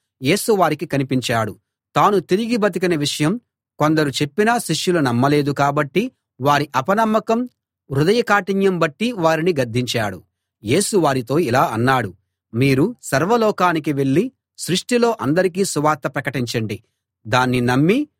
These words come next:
బాప్తిసం పొందిన వారు రక్షణ పొందుతారు, నమ్మని వారు శిక్ష అనుభవిస్తారు. నమ్మిన వారి ద్వారా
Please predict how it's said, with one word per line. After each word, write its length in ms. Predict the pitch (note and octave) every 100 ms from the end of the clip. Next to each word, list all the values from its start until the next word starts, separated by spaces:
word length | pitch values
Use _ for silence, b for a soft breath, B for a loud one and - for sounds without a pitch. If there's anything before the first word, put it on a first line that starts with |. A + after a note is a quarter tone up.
| _ A#2
బాప్తిసం 560 | C3 F#3 B3 - A3
పొందిన 380 | F#3+ E3+ E3 D#3+
వారు 300 | D3 C#3+ G#3 -
రక్షణ 280 | A#2 - D#3+
పొందుతారు, 680 | D3+ C#3+ C3+ C3 A#2+ A2 - _ _
నమ్మని 460 | A2+ A#2 C3 G#3 A3+
వారు 360 | F#3+ E3 A3+ B3+
శిక్ష 320 | - D3 - G3+
అనుభవిస్తారు. 840 | D#3+ D3+ D3+ C#3 - C3 A#2+ F#2 _ _ _ _ A#2+
నమ్మిన 400 | A#2+ D#3+ A#3+ B3+
వారి 300 | A3+ G3+ F#3+
ద్వారా 400 | D#3 D#3+ D#3+